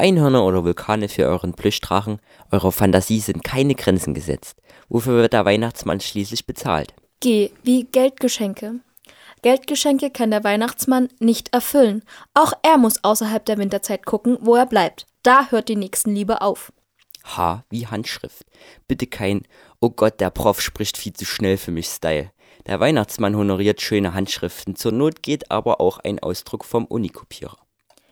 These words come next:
Speaker 2: I wie individuell. Der Brief soll die Note des Kindes tragen. Wir raten jedoch von Körpersekreten ab.
Speaker 1: J wie Jägermeister. Hilft, den Kopf frei zu machen von prüden Geschenkideen.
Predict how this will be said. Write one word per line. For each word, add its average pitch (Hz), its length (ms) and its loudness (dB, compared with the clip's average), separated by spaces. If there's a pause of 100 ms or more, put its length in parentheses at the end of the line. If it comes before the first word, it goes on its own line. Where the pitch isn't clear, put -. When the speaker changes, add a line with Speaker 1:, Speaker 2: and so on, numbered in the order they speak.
(260)
Speaker 2:
I 214 300 2 (140)
wie 226 160 -2
individuell. 214 840 0 (580)
Der 240 100 4
Brief 285 340 -2
soll 220 200 4
die 240 100 -4
Note 220 320 0
des 247 180 0
Kindes 247 380 2
tragen. 190 400 -8 (440)
Wir 226 180 2
raten 262 260 4
jedoch 240 260 4
von 220 220 -2
Körpersekreten 220 840 -2
ab. - 280 -12 (500)
Speaker 1:
J 78 440 -4
wie 139 160 -2
Jägermeister. 90 760 0 (320)
Hilft, 170 400 0
den 104 180 0
Kopf - 220 -6
frei 98 240 -2
zu - 160 -10
machen 92 280 0
von 85 220 -8
prüden 98 340 -6
Geschenkideen. - 680 -8